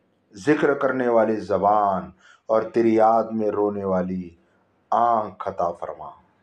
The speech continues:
आमीन।" हज़रत अली अलैहिस्सलाम फरमाते हैं, "अखलाक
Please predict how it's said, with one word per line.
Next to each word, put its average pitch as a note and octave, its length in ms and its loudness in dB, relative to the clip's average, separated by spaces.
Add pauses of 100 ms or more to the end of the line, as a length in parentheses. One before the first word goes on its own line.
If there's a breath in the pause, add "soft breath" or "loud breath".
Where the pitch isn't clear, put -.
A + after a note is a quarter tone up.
(120)
आमीन।" D#2 440 -20 (1080)
हज़रत F3+ 340 0
अली E3+ 180 2
अलैहिस्सलाम C#3+ 500 2
फरमाते A#2+ 480 0
हैं, G#2 260 0 (580)
"अखलाक C3 640 2